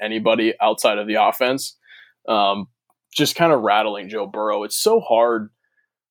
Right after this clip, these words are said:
as a rookie quarterback playing a defense that features the likes of Cam Hayward, Stephon Tuitt, Tyson Alualu, uh, Bud Dupree,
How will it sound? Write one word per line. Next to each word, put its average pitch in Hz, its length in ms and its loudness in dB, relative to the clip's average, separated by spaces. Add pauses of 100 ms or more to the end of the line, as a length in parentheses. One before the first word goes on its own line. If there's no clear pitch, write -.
as 117 140 2
a 123 60 2
rookie 117 280 2
quarterback 104 600 0
playing 107 340 0
a 104 60 -4
defense 107 540 -2
that - 180 -2
features 107 320 -2
the 113 60 0
likes 104 280 0
of 113 80 -10
Cam 110 260 -2
Hayward, 101 340 -4
Stephon 104 500 0
Tuitt, 110 300 0 (100)
Tyson 113 340 -4
Alualu, 107 760 -2 (420)
uh, 95 380 0 (280)
Bud 123 200 0
Dupree, 113 600 -2